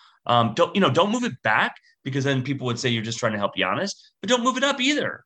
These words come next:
you know, 'cause then people just say that you're trying to help the Suns. Like, I don't understand sometimes these sport leagues, they, they just, you know, have total brain farts where they don't recognize that by doing something out of the ordinary, all it does is leave them open to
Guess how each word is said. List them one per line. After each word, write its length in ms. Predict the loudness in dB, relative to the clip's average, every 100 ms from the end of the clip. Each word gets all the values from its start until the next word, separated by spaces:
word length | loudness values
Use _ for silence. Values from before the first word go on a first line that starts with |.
| _
you 120 | -2
know, 100 | -2
'cause 140 | 0 -2
then 140 | 0
people 260 | 0 -2 -4
just 140 | -6
say 100 | -6
that 80 | -4
you're 80 | -2
trying 140 | -2
to 60 | -2
help 80 |
the 80 | -2
Suns. 260 | -2 0 0
Like, 180 | -2 -4 -12 0
I 60 | 2
don't 160 | 4
understand 460 | 2 0 0 0 0
sometimes 440 | -2 -4 -4 -4
these 140 | -4 -4
sport 360 | -2 -2 0
leagues, 400 | 0 2 0 -4 -10 -18 -20 -2
they, 500 | 4 6 4 2 -8 -18 _ -16 -10
they 120 | -6
just, 380 | -4 -4 -6 -12 -12 -10 -10 -2
you 120 | 2
know, 240 | 2 2 -2 -6
have 180 | -6
total 240 | -4 -4 -2
brain 200 | -2 -2
farts 320 | 0 -2 -2
where 80 | -2
they 100 | 0
don't 260 | 0 0 -6 _ -2
recognize 560 | -2 0 2 2 2
that 200 | 2 0 -4 _ -2
by 120 | -2
doing 320 | 0 -2 -2
something 800 | -2 -6 -6 -4 -2 0 -2 -6 _ _ _ 0
out 140 | 2
of 60 | 2
the 80 | 0
ordinary, 640 | 0 0 0 0 0 -4 -2
all 160 | -2
it 80 | 0
does 200 | -2 -2
is 140 | -6 -8
leave 120 | -4
them 140 | 0
open 280 | 0 -2 -4 0
to 340 | 0 0